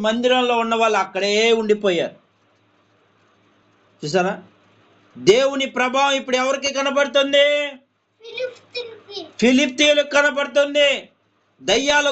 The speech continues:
Speaker 1: గుంపులకు కనబడుతుంది. అమ్మో, భయం. దేవుని, అక్కడ దేవుని మందసం ఉందని అక్కడ భయముతో వెళ్ళలేకపోయారు అక్కడికి.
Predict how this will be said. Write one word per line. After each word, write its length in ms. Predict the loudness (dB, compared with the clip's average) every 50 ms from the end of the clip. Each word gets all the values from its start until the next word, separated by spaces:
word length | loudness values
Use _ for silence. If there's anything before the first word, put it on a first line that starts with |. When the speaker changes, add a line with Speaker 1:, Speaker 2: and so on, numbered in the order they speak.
| -2 -4
Speaker 1:
గుంపులకు 400 | -4 -6 -4 -2 0 0 0 0
కనబడుతుంది. 600 | 0 0 0 0 0 0 -2 -2 -2 -2 -2 0
అమ్మో, 320 | 0 0 2 2 4 4 4 4 4 4 2 2 0 -2 -4 -10 _ _ _ _
భయం. 440 | -2 -2 0 0 2 2 2 2 2 0 -2 -6 -14 -20 _ _ _ _ _ _ _ _ _ _ _ _ _ _ _ _ _ _ _ _ _ _ _ _ _ _ _ _ _ _ _ _ _ _ _ _ _ _ -2
దేవుని, 640 | 0 2 4 4 4 2 2 -2 -4 -4 -4 -4 -6 -4 -4
అక్కడ 280 | -6 -4 -2 -2 -2 -2
దేవుని 500 | 0 2 2 4 4 4 2 0 -2 -2
మందసం 640 | 0 0 0 0 2 0 -2 0 0 -2 -2 -2
ఉందని 280 | -2 0 0 2 2 0
అక్కడ 200 | -2 -2 -4 -6
భయముతో 600 | -2 0 0 0 0 -2 -4 -6 -2 0 2 2 4 2 2 0 -2 -2 -4 -8 -14 -18 _ _ -8
వెళ్ళలేకపోయారు 800 | -6 -2 -2 0 0 2 0 0 -2 -4 -2 0 2 2 2 0
అక్కడికి. 340 | -2 -4 -8 -8 -8 -10